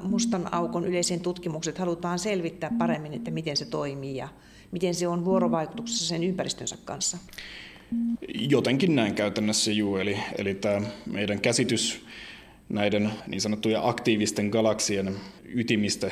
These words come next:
Speaker 2: joissa siis tämmönen supermassiivinen musta aukko luuraa nykykäsityksen mukaan, niin meillä on, on tämmönen, äh, ikään kuin rakennemalli tästä, missä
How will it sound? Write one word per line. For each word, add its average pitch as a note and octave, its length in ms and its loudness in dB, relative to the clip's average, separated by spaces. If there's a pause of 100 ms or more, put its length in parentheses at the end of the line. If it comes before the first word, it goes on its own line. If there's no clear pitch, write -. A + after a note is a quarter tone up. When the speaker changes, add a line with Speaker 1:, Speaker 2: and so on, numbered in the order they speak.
(140)
Speaker 2:
joissa G2 340 -2
siis G2 200 -2
tämmönen G2 340 -2
supermassiivinen G2+ 760 0
musta G2+ 360 0 (960)
aukko A2 300 4
luuraa A2+ 840 4
nykykäsityksen G#2 760 0
mukaan, G2+ 460 0
niin G#2+ 180 -4
meillä F#2+ 240 -2
on, A2+ 300 2
on A2+ 200 2
tämmönen, A2 520 2 (840)
äh, - 140 -2
ikään A2 220 2
kuin A2 120 2
rakennemalli A2+ 720 6
tästä, G#2+ 300 0
missä G#2+ 320 2